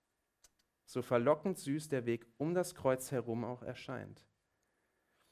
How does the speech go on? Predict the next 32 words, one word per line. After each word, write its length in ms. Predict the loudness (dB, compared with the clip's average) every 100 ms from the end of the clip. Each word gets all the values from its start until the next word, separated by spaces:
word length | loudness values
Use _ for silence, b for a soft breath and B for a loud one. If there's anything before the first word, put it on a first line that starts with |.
| _ _ _ _ _ _ -20 -8
Und 180 | -4 0
Jesus 280 | 0 0 4
weiß, 260 | 6 4
dass 140 | -2 -2
die 140 | -2
Herrschaft, 800 | 4 4 2 -2 -4 -6 -20 -20 _ _ _ _
die 100 | 0
er 60 | 0
hier 200 | 2 -2
vom 200 | -2 -4
Teufel 520 | 2 2 2 -2 -4 -8
bekommen 440 | -12 -4 -2 -2
könnte, 500 | -8 -10 -12 -10 -10 -8
niemals 720 | -2 2 4 4 2 -2 -6
gut 300 | -2 -2 -2
und 120 | -4
von 200 | -4 -4
Bestand 380 | -4 0 0 0
sein 240 | -4 -8
könnte, 460 | -8 -10 -10 -10 -12 B B B
wenn 120 | 4
er 80 | 4
sie 140 | 4 -2
sich 180 | -2
durch 220 | 0 -2 -2
so 220 | 0 2
einen 220 | 2 0
teuflischen 760 | 2 4 4 -2 -6 -4 -6 -6
Deal 380 | -2 0 0
einfach 500 | 0 -4 -2 0 0 -2 -20 b b
selbst 560 | -4 0 0 -2 -10
nimmt. 360 | -10 -12 -14